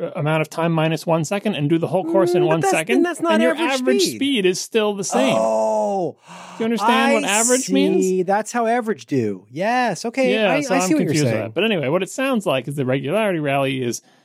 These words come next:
Speaker 1: assuming, and I can't, I'm just assuming this 'cause I haven't read the entire page, but assuming that the course does not change,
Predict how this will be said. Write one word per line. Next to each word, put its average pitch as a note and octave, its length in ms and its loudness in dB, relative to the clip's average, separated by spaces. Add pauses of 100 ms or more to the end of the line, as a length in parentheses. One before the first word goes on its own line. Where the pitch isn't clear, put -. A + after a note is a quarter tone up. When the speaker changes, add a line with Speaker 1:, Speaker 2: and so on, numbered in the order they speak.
(140)
Speaker 1:
assuming, A3+ 560 -2
and A2+ 160 -6
I A#2+ 120 0
can't, - 280 -4
I'm C3+ 120 0
just B2+ 140 -2
assuming F#2+ 380 -4
this F2 160 -12
'cause - 120 -16
I A#2 40 -10
haven't G#2+ 160 -10
read G2+ 140 -8
the F2+ 80 -8
entire G#2+ 380 -4
page, - 280 -12
but C3+ 80 -8
assuming A3 380 -2
that F#3 120 -4
the - 60 -8
course E3+ 340 0
does B2+ 180 -2
not C#3+ 240 -2
change, G#2+ 600 -2